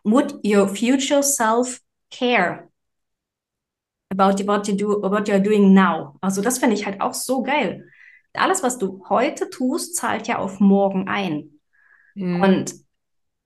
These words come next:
Speaker 1: wenn unser kreativer, ich versuch die Schleife zu machen, wenn unser kreativer Autopilot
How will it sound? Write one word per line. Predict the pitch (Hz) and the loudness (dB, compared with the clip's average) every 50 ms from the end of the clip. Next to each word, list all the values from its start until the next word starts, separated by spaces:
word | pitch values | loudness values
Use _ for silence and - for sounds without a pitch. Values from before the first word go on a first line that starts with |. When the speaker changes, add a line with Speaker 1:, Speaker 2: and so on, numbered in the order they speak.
| - - | -6 -2
Speaker 1:
wenn | 202 208 202 196 196 196 196 196 - - - - | 2 4 4 6 6 6 4 2 -2 -8 -12 -6
unser | - 214 208 202 190 196 185 - - - | 0 2 4 4 4 4 4 2 0 -6
kreativer, | - - - 269 294 302 294 294 - 254 254 262 262 240 - | -10 -8 -2 0 0 0 0 0 0 0 0 2 0 -2 -2
ich | - - - _ | -6 -10 -12 _
versuch | - 175 202 247 - | -6 -4 -4 -2 0
die | - 320 | -2 0
Schleife | - 254 254 269 269 262 | 2 2 2 2 0 -2
zu | - 254 | 0 0
machen, | 233 233 254 254 277 277 | 2 2 2 2 2 2
wenn | 226 214 | 2 4
unser | 214 214 214 202 | 2 2 0 0
kreativer | 202 202 - 254 247 240 240 240 208 185 196 - | -2 0 2 2 2 2 0 -2 -2 -2 0 0
Autopilot | - 247 294 - 349 311 - - 269 247 220 185 175 175 180 | 0 0 -2 -2 -6 -8 -6 -4 -4 -2 -2 -2 -2 -4 -6